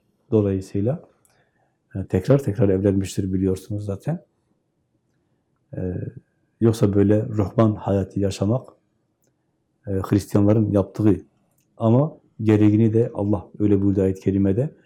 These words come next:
ruhbanlığı onlar, biz onlara farz kılmadık.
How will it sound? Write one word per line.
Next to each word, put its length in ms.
ruhbanlığı 520
onlar, 520
biz 100
onlara 260
farz 260
kılmadık. 420